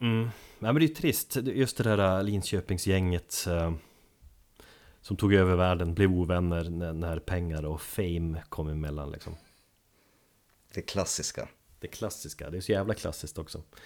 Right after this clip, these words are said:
Speaker 1: Eh, men visst, ma-, samtidigt som vissa tycker att man, man borde låta musiken tala och skita i allt det andra. Men problemet är ju att de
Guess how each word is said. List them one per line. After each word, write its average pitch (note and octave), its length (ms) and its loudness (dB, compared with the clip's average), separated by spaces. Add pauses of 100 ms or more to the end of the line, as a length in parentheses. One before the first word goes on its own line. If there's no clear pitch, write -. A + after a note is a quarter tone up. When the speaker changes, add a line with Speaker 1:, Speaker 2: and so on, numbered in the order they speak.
(600)
Speaker 1:
Eh, F#2 320 0
men A#2+ 160 6
visst, D#3 260 -2
ma-, G#2+ 320 -4
samtidigt C#3 580 0 (800)
som A2 240 -6
vissa A2 240 -2
tycker G#2+ 260 -4
att F#2+ 140 -4
man, F#2+ 200 -2
man G2+ 300 0
borde G2+ 220 -2
låta F#2 260 -2
musiken F2 840 -2
tala F2 500 -2
och E2+ 120 -2
skita F2+ 540 -6
i D2+ 160 -4
allt D#2+ 300 -10
det F#2 140 -4
andra. D#2+ 540 -8
Men F#2 140 -2
problemet G#2+ 500 0
är G2+ 80 4
ju G2+ 80 4
att - 160 -4
de E2 220 -4